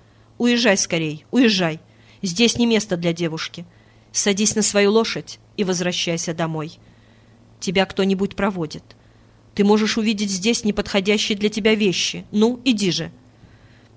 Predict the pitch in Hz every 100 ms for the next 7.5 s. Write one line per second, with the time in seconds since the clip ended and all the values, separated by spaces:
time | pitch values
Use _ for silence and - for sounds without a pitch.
0 | _ _ 180 175 208 - 214 226 214 214
1 | 214 - 180 151 156 160 - - _ _
2 | - 190 240 262 - - 208 202 208 170
3 | 180 196 214 - - 165 175 180 175 170
4 | - 151 - 175 _ _ _ _ _ _
5 | _ 277 254 214 190 180 - 170 - 165
6 | - 185 175 180 175 - 185 196 - 165
7 | 151 - 151 -